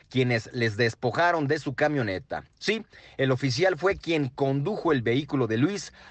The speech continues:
hasta llevarlo al Ministerio Público. La comunicación de los oficiales siempre fue vía teléfono celular y nunca por la frecuencia oficial de la radio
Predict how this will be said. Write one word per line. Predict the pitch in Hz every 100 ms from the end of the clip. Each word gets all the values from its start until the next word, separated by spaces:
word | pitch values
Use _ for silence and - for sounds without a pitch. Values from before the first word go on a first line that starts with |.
| -
hasta | 120 135
llevarlo | 113 117 156 156 165 170
al | 123 120
Ministerio | 120 117 - 147 139
Público. | 113 98 87 - 76 _ - -
La | 104 101
comunicación | 110 107 113 107 139 143
de | 131
los | 117
oficiales | 110 107 151 170 160 131
siempre | - 160 175 151 147
fue | 127 165 147
vía | 120 160 160
teléfono | 131 131 147 156 139
celular | - 101 101 131 151 -
y | 143 135
nunca | 175 214 202 156
por | 117 113
la | 110
frecuencia | 110 104 135 156 135 147 131
oficial | 156 135 113 110 143 143
de | 123
la | 110
radio | 104 147 165 147 156